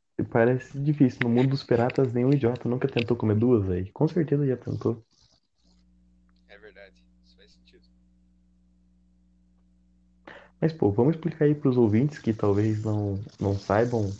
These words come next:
Speaker 1: é, do que que a gente tá falando, né, velho? Quem que é esse cara e tal. Vamos explicar, voltar a recapitular, né? Infância triste,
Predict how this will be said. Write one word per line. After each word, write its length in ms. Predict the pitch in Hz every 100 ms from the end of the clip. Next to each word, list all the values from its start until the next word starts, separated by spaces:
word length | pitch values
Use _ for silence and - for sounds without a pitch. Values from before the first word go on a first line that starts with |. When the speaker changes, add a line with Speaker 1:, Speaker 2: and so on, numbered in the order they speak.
| - _ _ _ _ _ _
Speaker 1:
é, 240 | 101 95
do 120 | 92 101
que 140 | 123
que 60 | 117 127
a 20 |
gente 100 | -
tá 140 | 123
falando, 500 | 110 107 98 120 135
né, 140 | 113 117
velho? 160 | 98
Quem 220 | 92 123
que 120 | 135 143
é 20 |
esse 140 | -
cara 300 | - 107 127
e 40 | 101
tal. 200 | - 120 123
Vamos 240 | 117 135
explicar, 680 | - - - 120 120 110 104 - _ _ _ _ _
voltar 340 | - 110 104 117
a 40 |
recapitular, 480 | 117 117 117 110 92
né? 120 | 90
Infância 340 | 95 139 139 143
triste, 680 | - 156 185 185 - 185